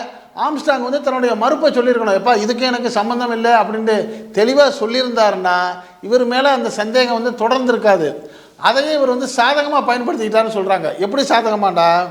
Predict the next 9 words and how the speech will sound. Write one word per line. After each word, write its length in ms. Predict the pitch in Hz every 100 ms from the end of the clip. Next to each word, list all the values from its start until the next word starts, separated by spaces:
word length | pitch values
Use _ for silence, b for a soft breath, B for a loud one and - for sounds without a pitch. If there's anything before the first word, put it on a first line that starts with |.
| - - B B B B _ _ _ -
வெட்டின 280 | 156 262 277
ஆளு 220 | 262 269
வேற 240 | 247 247 240
ஆளு, 460 | 240 233 233 - - _ _ _ _ _ _ _ _ _ _
அவரை 320 | - 185 240
தானே 200 | 254 269
பேசுறாங்க, 500 | 226 240 233 220 208
நம்ம 280 | 175 208 220
இல்லையில. 500 | 233 214 214 202